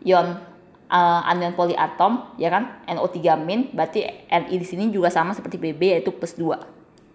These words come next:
Ya, Ni dia hanya mengalami oksidasi saja, menjadi plus dua, sedangkan P B hanya mengalami reduksi saja, dari plus dua menjadi nol. Berarti ini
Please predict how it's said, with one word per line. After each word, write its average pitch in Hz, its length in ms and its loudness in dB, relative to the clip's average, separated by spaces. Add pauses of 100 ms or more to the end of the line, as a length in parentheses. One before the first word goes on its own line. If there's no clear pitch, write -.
(2250)
Ya, 156 240 -2 (320)
Ni 240 640 0
dia 208 160 6
hanya 214 240 6
mengalami 214 560 4
oksidasi 185 400 -2
saja, 180 400 2 (240)
menjadi 170 240 0
plus 170 160 -8
dua, 160 320 -2
sedangkan 190 320 4
P 175 80 2
B 170 160 4
hanya 196 240 2
mengalami 175 400 0
reduksi 165 240 -6
saja, 165 260 2
dari 165 220 -2
plus 175 160 -6
dua 180 320 4
menjadi 170 320 -2
nol. 156 400 -4 (420)
Berarti 233 500 0
ini 180 160 -2